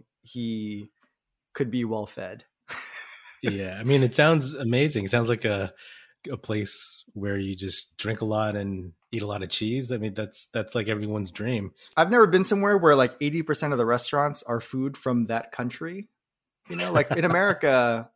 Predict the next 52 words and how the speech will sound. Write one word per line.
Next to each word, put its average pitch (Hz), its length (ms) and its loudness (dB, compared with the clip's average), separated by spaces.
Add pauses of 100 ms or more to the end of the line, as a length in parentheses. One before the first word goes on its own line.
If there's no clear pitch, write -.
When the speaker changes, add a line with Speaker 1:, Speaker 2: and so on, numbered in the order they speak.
(180)
Speaker 1:
I 131 80 2
would 139 120 4
say, 135 100 2
what, 117 260 -2
sixty - 380 -4
percent 160 380 0
of 139 120 2
all 143 140 6
the 135 240 0
restaurants 151 540 0
are 120 100 4
American 117 500 -2
food, 165 340 -8
quote 165 140 -6
unquote. 165 400 -6
There, 156 320 4
every 147 240 2
single 135 360 -2
restaurant 117 480 0
is 104 80 -4
Georgian 117 420 -4
food, 151 300 -8
so 120 60 -6
you 110 80 -6
can't 123 180 -8
really 113 140 -4
avoid 110 320 -2
it. 175 180 -8 (840)
Um, 110 240 -6
can 170 120 2
I 233 80 6
tell 247 180 0
a 220 40 2
story? 247 380 2
Can 175 120 2
I 180 80 6
tell 196 160 2
a 180 40 0
story 185 180 2
about 170 200 4
visiting, 175 500 -4 (120)
sort 160 180 2
of 147 220 2
Speaker 2:
Yeah, 214 200 4
yeah, - 60 0
Speaker 1:
pursuing 170 460 6
Speaker 2:
man, 147 100 6
Speaker 1:
the 143 60 6
Zaza 147 260 8
Speaker 2:
say 156 60 8
it. 135 60 2
Speaker 1:
Pachulia? 147 580 4